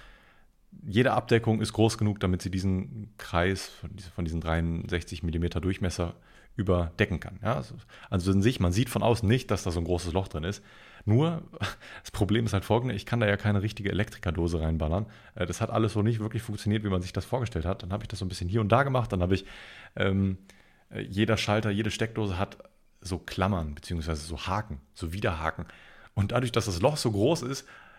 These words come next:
hängen die irgendwie nicht so ganz fest. Jetzt muss ich mir da auch noch eine Sonderlösung überlegen. Jetzt muss da noch eine Abdeckkappe hin. Ich hab da gar keinen Bock drauf, Mann. Überall Probleme geschaffen, die vorher eigentlich nie ein Problem gewesen sind. Mann. Mann, Mann, Mann, ey.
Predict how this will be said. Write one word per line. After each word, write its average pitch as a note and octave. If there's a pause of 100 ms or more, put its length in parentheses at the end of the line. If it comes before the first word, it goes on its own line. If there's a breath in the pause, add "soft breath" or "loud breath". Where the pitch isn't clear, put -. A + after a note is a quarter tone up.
(260 loud breath)
hängen D#3+
die C3+
irgendwie A#2
nicht A2+
so A#2
ganz G#2+
fest. C#3+
Jetzt A2+
muss B2+
ich A2+
mir A#2+
da A2
auch D#3
noch C#3
eine B2
Sonderlösung C3+
überlegen. C3
Jetzt A2+
muss A#2
da A2+
noch G#2
eine G#2
Abdeckkappe -
hin. B2+
Ich -
hab -
da -
gar -
keinen B2+
Bock -
drauf, G#2+
Mann. F2+ (400 loud breath)
Überall D#3
Probleme C#3
geschaffen, C#3
die B2
vorher C#3+
eigentlich B2
nie D#3
ein D3
Problem C3+
gewesen E2
sind. D#2+ (1040 soft breath)
Mann. G#2 (800)
Mann, B2
Mann, F2+
Mann, F2
ey. D#2+